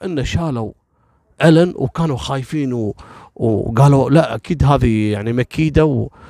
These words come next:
ومصيدة الحين بيقتلون إحنا بعد." لكن فاعول على طول التفت عليهم قال لهم: "يلا شيلوه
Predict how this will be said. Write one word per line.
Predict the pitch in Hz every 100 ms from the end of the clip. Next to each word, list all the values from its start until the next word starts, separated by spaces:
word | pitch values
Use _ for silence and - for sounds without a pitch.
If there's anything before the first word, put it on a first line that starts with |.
| - -
ومصيدة | - 113 143 147 151 123
الحين | 117 156 139
بيقتلون | 123 - 156 143 123
إحنا | 101 123
بعد." | 110 95 92 - - _ _ _ _ _ _ _ -
لكن | 147 165 - 175 - _ _ _ _ _ _ _ _ _ -
فاعول | - 160 135 160 139 -
على | 147
طول | 147
التفت | 120 175 120 110
عليهم | 139 143
قال | 131
لهم: | 135 131
"يلا | 120 101
شيلوه | 104 135 127 151